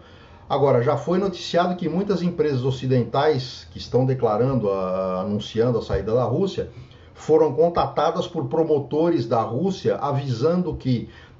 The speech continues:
todos os seus ativos, incluindo instalações de produção, escritórios e propriedade intelectual, como marcas registradas, por exemplo, poderão ser confiscadas pelo governo se eles, se elas, se as empresas realmente se retirarem do país.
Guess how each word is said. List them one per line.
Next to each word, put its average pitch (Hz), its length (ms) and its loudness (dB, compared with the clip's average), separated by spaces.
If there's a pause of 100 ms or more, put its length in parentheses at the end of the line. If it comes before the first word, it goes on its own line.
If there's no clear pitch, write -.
(140)
todos 196 360 4
os 180 160 -6
seus 165 240 2
ativos, 143 600 0
incluindo 139 400 -2
instalações 127 520 0
de 113 80 -2
produção, 120 960 0
escritórios 120 960 2 (320)
e 113 60 -6
propriedade 127 580 4
intelectual, 117 840 2 (440)
como 110 240 0
marcas 120 400 2
registradas, 110 680 -2
por 101 160 -4
exemplo, 120 500 -2 (340)
poderão 151 440 4
ser 196 240 0
confiscadas 156 920 0
pelo 127 260 0
governo 147 560 2
se 156 200 -4
eles, 151 340 -2
se - 100 -2
elas, 143 260 0
se 131 340 -2
as 131 100 0
empresas 139 460 0
realmente 143 460 0
se 135 100 -6
retirarem 139 480 -2
do 143 100 -8
país. 110 480 -4